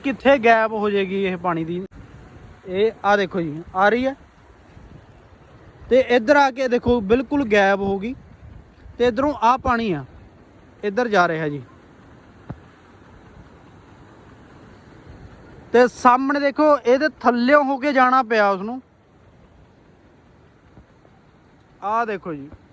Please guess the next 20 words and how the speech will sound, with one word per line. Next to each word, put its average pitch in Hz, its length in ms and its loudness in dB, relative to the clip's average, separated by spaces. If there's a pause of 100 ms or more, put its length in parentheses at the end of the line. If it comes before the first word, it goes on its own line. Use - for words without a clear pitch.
(1600)
ਸਾਹਮਣੇ 311 460 4
ਜਾ 240 240 4
ਰਿਹਾ 190 200 -2
ਜੀ। 165 180 -10 (2000)
ਹੁਣ 233 280 -2
ਤੁਸੀਂ 254 240 -4
ਇਹਨੂੰ 262 260 -2
ਕੁਦਰਤ 247 340 -2
ਦਾ 254 180 4
ਕ੍ਰਿਸ਼ਮਾ 233 600 0
ਕਹੋਗੇ 233 680 2 (500)
ਜਾਂ 214 200 2
ਕੀ 220 260 -6
ਕਹੋਗੇ, 220 300 -2
ਇਹ 220 60 -2
ਤਾਂ 226 140 4
ਰੱਬ 202 220 2
ਜਾਣਦਾ 190 380 2
ਜੀ। 220 140 -4 (600)
ਪਰ 240 280 4